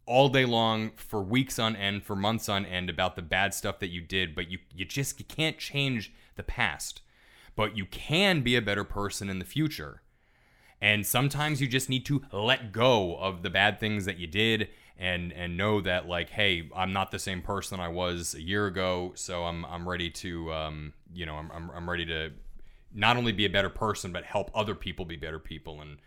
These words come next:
and bring up that communal living and crap that Jack's always <laughs> bitching about." Uh, so, uh, so yes, um, th-, it, there, there is, there is no, uh, it is not productive to dwell on the past.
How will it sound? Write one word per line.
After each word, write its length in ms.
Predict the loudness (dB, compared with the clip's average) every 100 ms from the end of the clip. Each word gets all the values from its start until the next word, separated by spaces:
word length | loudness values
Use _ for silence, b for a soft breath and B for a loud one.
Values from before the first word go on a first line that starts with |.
| _ _
and 340 | -14 -12 -14 -16 -2
bring 200 | 2 4
up 140 | 2
that 180 | -2 -6
communal 440 | -4 -4 -2 -4 -6
living 240 | -6 -8
and 100 | -10
crap 260 | -6 -6 -6
that 100 | -8
Jack's 300 | -6 -6 -2
always 200 | 0 0 0
<laughs> 80 |
bitching 300 | -4 -4 -6
about." 280 | -6 -6 -6 b b b b
Uh, 240 | -2 0 0
so, 180 | -2 0 2 2 0 -4 b b b b
uh, 240 | 2 2
so 200 | 2 0
yes, 360 | 0 0 -4 -4
um, 540 | 0 2 2 0 -6 -10 -20 -20 -20 -14
th-, 220 | -10 -4
it, 200 | -4 0
there, 140 | -2 2
there 200 | 2 4
is, 200 | 2 -2
there 240 | 0 2 2
is 120 | 0
no, 540 | 2 6 6 6 4 -2 -16 -20 -20 -20 -20 _ -20 _ -20 -20 -20 -20 -10 4
uh, 340 | 8 8 6 4
it 120 | 0
is 140 | 2
not 300 | 4 4 4
productive 760 | 0 4 2 2 -2 -2 -6 -12 -18 -18 -6
to 400 | -2 0 -2 -4
dwell 640 | -4 4 6 8 4 0
on 300 | 0 0 0
the 80 | -4
past. 640 | -2 -2 -2 -4 -8 -10